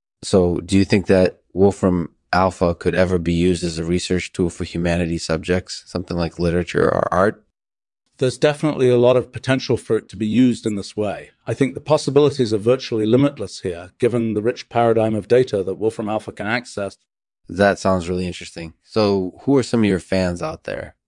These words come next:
Speaker 1: Anyone that you would particularly recommend using Wolfram Alpha?
Speaker 2: One of my biggest fans is probably Gerald O'Gorman, who is a professor of mathematics at Santa Clara University in Palo Alto, California, California.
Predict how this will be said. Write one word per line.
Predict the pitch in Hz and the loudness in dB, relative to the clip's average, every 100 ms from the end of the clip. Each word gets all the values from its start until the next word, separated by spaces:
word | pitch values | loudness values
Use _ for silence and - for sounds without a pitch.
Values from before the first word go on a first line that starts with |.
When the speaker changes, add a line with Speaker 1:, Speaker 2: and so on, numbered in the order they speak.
| - | -2
Speaker 1:
Anyone | 120 127 123 113 | 4 6 6 4
that | 107 | 2
you | 101 | 4
would | 98 87 | 4 4
particularly | - - 98 104 98 | -2 -6 -4 0 0
recommend | 92 92 - 90 87 90 | 2 0 0 -2 -2 -2
using | 87 85 87 | -4 -4 -4
Wolfram | 87 - 87 85 | -4 -6 -8 -4
Alpha? | 87 87 92 87 - _ _ _ _ _ | -4 -4 -6 -6 -10 _ _ _ _ _
Speaker 2:
One | - 143 | 0 2
of | 143 | 4
my | 131 | 2
biggest | 120 180 170 | 4 2 2
fans | - 135 117 104 | 0 0 0 -2
is | 101 | -4
probably | - 117 110 | 0 2 4
Gerald | 117 117 107 | 4 4 4
O'Gorman, | 98 120 120 90 | 2 2 2 -2
who | 92 | -4
is | 98 | -6
a | 101 | -6
professor | 104 - 120 - | -4 -2 0 0
of | 95 | -2
mathematics | 101 101 104 104 92 - | -2 -4 -4 -4 -4 -8
at | 95 | -8
Santa | - 104 | -6 -8
Clara | 101 113 107 | -4 -2 0
University | 104 101 101 - - | -2 -2 -4 -6 -8
in | 95 | -8
Palo | 98 95 95 | -4 0 0
Alto, | 92 - 90 | 0 -2 -4
California, | 87 95 90 - 110 95 95 - _ - | -4 -8 -6 -2 0 0 -4 -8 _ -2
California. | 127 123 160 156 107 92 | 0 2 2 2 2 -2